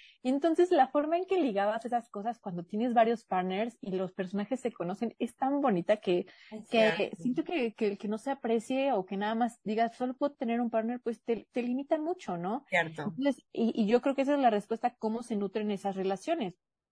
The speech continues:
Speaker 1: Si tienes una comunicación y constancia, este, pues, eh, seguida con, con tus partners, o sea, este, de bro T Ps o lo que sea,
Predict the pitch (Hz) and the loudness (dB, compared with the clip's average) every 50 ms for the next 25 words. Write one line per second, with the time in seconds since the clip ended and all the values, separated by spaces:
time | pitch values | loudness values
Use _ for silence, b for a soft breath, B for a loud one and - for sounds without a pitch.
0 | _ _ _ - - - - - - 220 220 269 269 - 269 262 262 262 262 - | _ _ _ -20 -14 -12 -10 -6 -4 -4 -4 -4 -6 -6 -6 -4 -2 -2 -4 -4
1 | 233 214 196 185 - - - 185 175 - - 214 208 202 190 165 - - 156 175 | -4 -4 -4 -4 -4 -6 -6 -8 -6 -4 -2 0 0 0 0 -2 -6 -8 -8 -8
2 | 170 - - 190 190 202 - - 208 202 196 175 - - - 170 175 - - - | -6 -4 -2 -2 -2 0 0 2 4 4 4 4 0 -2 -8 -8 -10 -10 -12 -10
3 | - - - _ - - - - - - _ _ b b b b b b b b | -10 -10 -10 _ -16 -16 -16 -16 -20 -20 _ _ b b b b b b b b
4 | 202 202 190 190 180 170 175 - - 214 190 185 214 233 226 202 196 - 180 175 | -6 -4 -4 -4 -4 -4 -4 -2 0 0 2 2 4 6 6 4 4 2 -2 -2
5 | 170 165 165 - 180 175 - 180 175 - - 196 190 185 - 190 175 170 180 180 | -2 -4 -4 -4 -4 -2 -2 -4 -4 -2 0 0 0 0 0 -6 -10 -10 -12 -14
6 | - 175 185 160 165 160 - - - - _ _ _ - - - - - 175 - | -10 -6 -2 -2 -2 -2 -4 -6 -10 -18 _ _ _ -20 -18 -14 -14 -14 -14 -14
7 | - - - 143 - - - 180 180 185 185 185 - - 185 175 170 - 160 156 | -14 -10 -8 -8 -6 -4 -2 -2 -2 -2 0 -2 0 2 2 2 2 0 -2 -4
8 | - - - 165 165 170 - - - 220 220 262 311 | -4 -2 -2 -2 -2 -4 -4 -6 -2 0 0 0 0